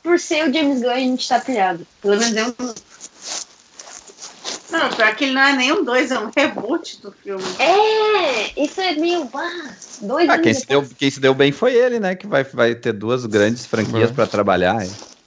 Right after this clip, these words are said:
Speaker 1: Ah, não, que ótimo pra ele, com certeza.
Speaker 3: A males
Speaker 1: Mas,
Speaker 3: que
Speaker 1: né?
Speaker 3: vem pra bem, né?
Speaker 1: A malas que vem de trem, desculpa.
Speaker 3: É. Duas
Speaker 4: É.
Speaker 3: coisas que eu não
Speaker 2: É
Speaker 3: gostei
Speaker 2: isso.
Speaker 3: também no filme. Aquele momento que o, <laughs> eles estão fazendo autópsia no Skrull.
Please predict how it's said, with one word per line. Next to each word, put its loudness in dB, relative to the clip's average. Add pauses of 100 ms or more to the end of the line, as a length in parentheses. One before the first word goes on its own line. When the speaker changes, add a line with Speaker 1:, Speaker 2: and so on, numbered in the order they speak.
(400)
Speaker 1:
Ah, -2
não, -4
que -10
ótimo -4
pra -4
ele, 0
com -6
certeza. -4 (1900)
Speaker 3:
A 4
males 4
Speaker 1:
Mas, -2
Speaker 3:
que -2
Speaker 1:
né? -2
Speaker 3:
vem 0
pra 0
bem, -2
né? -6 (840)
Speaker 1:
A 0
malas 0
que -16
vem 6
de -8
trem, 4
desculpa. 0 (220)
Speaker 3:
É. -6 (960)
Duas 4
Speaker 4:
É. 0
Speaker 3:
coisas 4
que -4
eu -2
não -4
Speaker 2:
É -4
Speaker 3:
gostei -2
Speaker 2:
isso. -4
Speaker 3:
também 2
no 0
filme. -4 (540)
Aquele 2
momento 2
que 0
o, 4 (100)
<laughs> -2
eles 2
estão -10
fazendo 2
autópsia 0
no -4
Skrull. -4